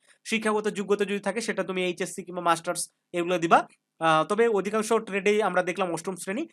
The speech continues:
কিছু ট্রেডে এইচএসসি পাস থাকতে হবে। তারপরে এখানে তোমার একটা ছবি অ্যাডজাস্ট করতে হবে, এগুলাতে হাত দেওয়ার প্রয়োজন নাই, ঠিক আছে?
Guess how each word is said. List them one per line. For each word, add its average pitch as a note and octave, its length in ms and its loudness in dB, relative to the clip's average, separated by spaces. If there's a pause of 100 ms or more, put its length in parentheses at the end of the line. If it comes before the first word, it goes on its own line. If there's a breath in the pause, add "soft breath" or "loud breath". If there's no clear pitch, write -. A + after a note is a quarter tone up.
(180 soft breath)
কিছু G#3 220 -6
ট্রেডে F#3+ 380 4 (180)
এইচএসসি G3 380 -2
পাস D#3 240 0
থাকতে - 280 -10
হবে। C3 140 -14 (240)
তারপরে A3 280 2
এখানে B3 200 0
তোমার A#3+ 180 2
একটা A3+ 160 0
ছবি A3 320 0
অ্যাডজাস্ট F#3 400 -2
করতে A3+ 220 -8
হবে, F4 120 -8 (200 loud breath)
এগুলাতে G#3 320 2
হাত E3+ 160 4
দেওয়ার E3 220 0
প্রয়োজন E3+ 320 2
নাই, A#2 120 -10 (300)
ঠিক A#3+ 100 2
আছে? C#4 280 6